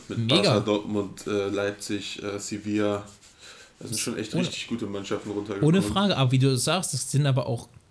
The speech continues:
Speaker 2: immer noch starke Mannschaften, die nur Zweiter in der Gruppe geworden sind.
Speaker 1: Ja,
Speaker 2: Weißt
Speaker 1: ja.
Speaker 2: du?
Speaker 1: Ja.
Speaker 2: Also Dort-, Dortmund hat wahrscheinlich leichte, eines der leichtesten Lose bekommen.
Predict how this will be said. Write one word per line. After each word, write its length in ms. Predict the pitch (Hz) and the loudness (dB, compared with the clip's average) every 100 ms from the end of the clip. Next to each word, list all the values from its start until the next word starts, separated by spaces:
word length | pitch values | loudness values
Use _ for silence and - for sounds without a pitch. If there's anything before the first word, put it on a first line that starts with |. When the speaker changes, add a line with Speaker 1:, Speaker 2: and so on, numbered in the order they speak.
| _ | _
Speaker 2:
immer 180 | 175 190 | 4 6
noch 160 | 151 131 | 6 4
starke 340 | - 147 147 | 2 0 2
Mannschaften, 540 | 139 147 135 127 - | 2 2 0 0 0
die 80 | 120 | 0
nur 240 | 120 143 139 | 2 4 4
Zweiter 400 | - 143 143 127 | 4 2 2 2
in 100 | 120 | 0
der 80 | 117 | 0
Gruppe 240 | 214 180 | -2 -2
geworden 340 | 117 110 107 107 | -2 -2 -2 -2
sind. 320 | 110 107 - _ _ _ - | -2 -4 -8 _ _ _ -6
Speaker 1:
Ja, 200 | 110 104 - | -2 -2 -2
Speaker 2:
Weißt 260 | 110 101 | -2 0
Speaker 1:
ja. 140 | 165 190 - - - - - | -2 -6 -10 -20 -20 -20 -8
Speaker 2:
du? 60 | 101 | -8
Speaker 1:
Ja. 100 | - - 147 | -8 -10 -4
Speaker 2:
Also 180 | - 139 - - - | 2 2 0 -8 2
Dort-, 260 | 156 175 143 156 | 4 4 2 2
Dortmund 380 | 175 175 143 | 4 4 2
hat 300 | 131 135 - - - - | 2 0 -2 -6 -18 -4
wahrscheinlich 680 | 139 120 - 160 180 135 - | 0 2 2 4 4 4 2
leichte, 460 | 113 147 156 143 | 2 2 2 0
eines 180 | 143 143 | 2 4
der 80 | 135 | 4
leichtesten 480 | 120 151 143 - 139 | 4 4 2 0 2
Lose 260 | 135 131 | 2 2
bekommen. 440 | 127 117 127 143 | 2 0 2 0